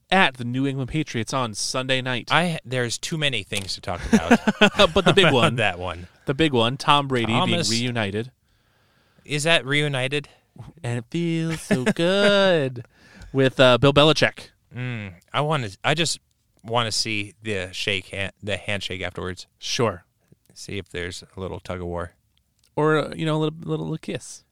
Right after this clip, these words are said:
Speaker 1: A little, "Oh, I missed you.
Speaker 2: <laughs>
Speaker 1: Good to see you again."
Speaker 2: Fantasy-wise, I'm looking at their backfield, the, the Buccaneers, see if Jones or, uh, Fournette. Fournette's still the main,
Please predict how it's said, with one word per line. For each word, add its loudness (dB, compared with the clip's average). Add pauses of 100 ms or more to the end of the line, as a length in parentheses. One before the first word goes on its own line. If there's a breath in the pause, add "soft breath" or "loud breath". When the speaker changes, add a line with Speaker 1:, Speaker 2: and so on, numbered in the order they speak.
(120)
Speaker 1:
A -8
little, -6 (200)
"Oh, 0
I 2
missed -6
you. -4 (120)
Speaker 2:
<laughs> -8
Speaker 1:
Good 0
to -4
see -2
you 2
again." -4
Speaker 2:
Fantasy-wise, 2
I'm -2
looking -4
at -2
their -2 (140)
backfield, 0
the, -4 (480)
the -8
Buccaneers, -6
see -6
if -10 (280)
Jones -6
or, -6 (640 soft breath)
uh, -6
Fournette. 0 (120)
Fournette's 2
still 2
the 2
main, -2